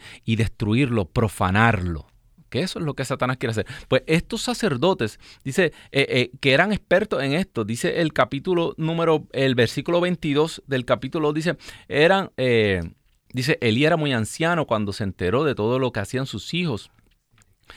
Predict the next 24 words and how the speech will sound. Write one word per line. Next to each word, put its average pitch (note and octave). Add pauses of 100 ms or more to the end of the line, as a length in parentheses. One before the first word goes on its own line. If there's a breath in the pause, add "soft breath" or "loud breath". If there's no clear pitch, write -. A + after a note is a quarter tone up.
(240 loud breath)
que B2
se G#2
acostaban G#2+
con C3+
mujeres C3
que A2+
servían A2+
en B2
la G#2
entrada A2+
de A2
las F#2
tiendas A#2+
del G2
encuentro", C#3+
o -
sea, C#3
mujeres A#2
que -
estaban, D#3 (280 loud breath)
eh, A#2+
que -
eran D#3+
servidoras C3